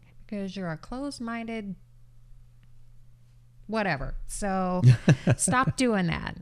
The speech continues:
Speaker 1: You know, don't, don't be, and really, I think it's just fear.
Speaker 2: Yeah, fear of what we
Speaker 1: It's
Speaker 2: don't
Speaker 1: just
Speaker 2: understand.
Speaker 1: fear.
Speaker 2: And
Speaker 1: Because if you open your mind to something like that, then this carefully, you know, shi-,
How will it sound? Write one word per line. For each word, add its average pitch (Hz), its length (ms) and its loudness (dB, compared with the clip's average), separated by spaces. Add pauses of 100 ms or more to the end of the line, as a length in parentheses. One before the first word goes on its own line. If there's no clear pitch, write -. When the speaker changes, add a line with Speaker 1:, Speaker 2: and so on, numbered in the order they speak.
(840)
Speaker 1:
You 190 140 -6
know, 165 320 -4
don't, 196 480 -6
don't 196 260 -6
be, 220 480 -4 (760)
and 202 160 -4
really, 220 240 -2
I 202 40 -2
think 185 200 -4
it's 180 80 -6
just - 260 -10
fear. 165 360 -2 (1500)
Speaker 2:
Yeah, 110 140 8
fear 98 200 6
of 90 80 4
what 87 100 6
we 78 60 4
Speaker 1:
It's 87 100 4
Speaker 2:
don't 82 100 6
Speaker 1:
just 82 280 2
Speaker 2:
understand. 82 120 2
Speaker 1:
fear. - 200 -4 (160)
Speaker 2:
And 85 140 2
Speaker 1:
Because 190 560 -2
if - 160 -8
you 180 120 -6
open 202 220 -4
your 185 140 0
mind 180 340 0
to 175 60 0
something 180 420 -2
like 165 300 -2
that, 165 420 -2
then 175 420 -2
this 175 240 -2 (120)
carefully, 185 800 -6
you 185 180 -4
know, 170 220 -2
shi-, 190 400 -12